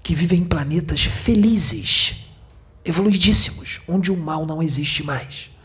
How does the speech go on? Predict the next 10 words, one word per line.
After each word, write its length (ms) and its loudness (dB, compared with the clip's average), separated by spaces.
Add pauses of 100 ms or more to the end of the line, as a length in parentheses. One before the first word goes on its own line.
(1040)
estão 420 -2
vivendo, 580 -2
abandonaram 800 2
os 140 -4
seus 160 -8
planetas 560 -8
por 180 -6
um 120 -2
bom 340 2
tempo. 640 2